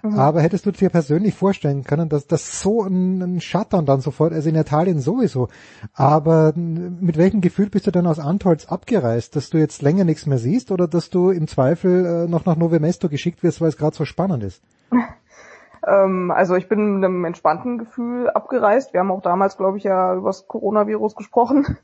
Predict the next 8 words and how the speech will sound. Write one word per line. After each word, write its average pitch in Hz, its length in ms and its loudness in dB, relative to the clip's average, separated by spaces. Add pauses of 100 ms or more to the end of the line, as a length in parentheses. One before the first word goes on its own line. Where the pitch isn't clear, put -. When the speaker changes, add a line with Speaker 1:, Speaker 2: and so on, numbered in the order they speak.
Speaker 2:
Mhm. 135 320 -6
Speaker 1:
Ähm, 220 800 0 (280)
aber 196 220 2
das 196 160 -12
ist, 208 140 -12
glaub 208 180 2
ich, 214 180 -10
äh, 165 720 -6